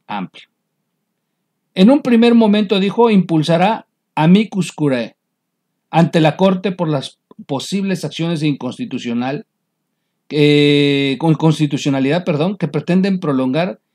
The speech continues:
el mandato del presidente, eh, máximo del tribunal. Muñoz Ledo se dijo preocupado por las tendencias concentradoras de poder que percibe en la co-, en la actual administración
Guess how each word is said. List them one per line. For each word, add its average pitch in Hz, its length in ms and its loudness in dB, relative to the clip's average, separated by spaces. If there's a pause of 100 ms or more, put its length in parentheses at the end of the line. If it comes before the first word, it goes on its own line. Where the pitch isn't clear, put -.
(140)
el 143 160 0
mandato 156 440 2
del 160 120 0
presidente, 143 760 -4
eh, 131 140 -4
máximo 131 640 -2
del 98 140 -8
tribunal. 101 480 -10 (640)
Muñoz 180 540 6
Ledo 233 420 4
se 185 160 -4
dijo 214 300 -2
preocupado 180 560 -2
por 160 160 -2
las 143 200 -4
tendencias 175 600 -2
concentradoras 143 840 -2
de 151 80 0
poder 147 480 -4 (460)
que 156 120 0
percibe 208 720 0
en 165 100 4
la 147 160 0
co-, - 200 -8
en 147 180 2
la 147 80 2
actual 180 340 0
administración 135 960 -4